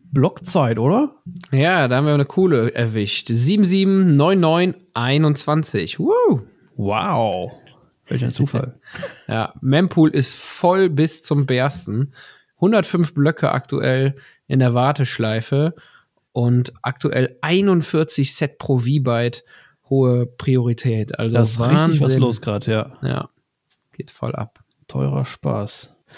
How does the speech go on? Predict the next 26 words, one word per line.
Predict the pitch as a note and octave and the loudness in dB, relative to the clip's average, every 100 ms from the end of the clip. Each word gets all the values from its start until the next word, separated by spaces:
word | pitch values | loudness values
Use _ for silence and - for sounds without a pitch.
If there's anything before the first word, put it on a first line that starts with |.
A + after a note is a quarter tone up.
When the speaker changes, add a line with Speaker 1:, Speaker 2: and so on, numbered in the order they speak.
| - - - | -20 -20 -4
Speaker 1:
Und, | - C#3+ D3+ - - | 2 2 2 -2 2
ja, | B2 | 2
genau, | B2 C3+ G#2+ - | 4 2 0 -2
äh, | C3 C3 A#2+ - _ _ | -2 0 -2 -6 _ _
die | C3 | -4
Difficulty | B2 B2+ C3+ C3+ B2+ B2 A2+ | -2 -2 -2 -2 0 0 -2
jetzt | - B2+ - - _ _ - | -4 -8 -8 -20 _ _ -6
in | A#2+ A#2 B2 | -2 0 -2
ein | B2 A2+ A#2+ - | -2 -2 -2 -4
paar | - A#2+ | -4 -2
Tagen | B2 B2+ | 0 0
ist | B2 | 0
wieder | A#2 C#3+ | 0 0
die | D3 | 0
Anpassung. | C3+ C#3+ C#3+ D3 D3+ D3+ - _ _ | -2 -2 -2 0 -2 -2 -8 _ _
Jetzt | C3 - | -14 -12
in | |
Kürze | B2 D3 - D3+ | -8 -8 -4 -4
hatten | C#3 D3+ | -2 -4
wir | D3+ | -4
gerade | C3+ D#3 | -4 -4
erst | D#3+ - | -4 -4
knapp | D#3+ - | -8 -6
zehn | - D#3+ | -4 -4
Prozent, | D#3+ - F3 F3 | -4 -4 -4 0
ne? | B2+ E3+ | 0 0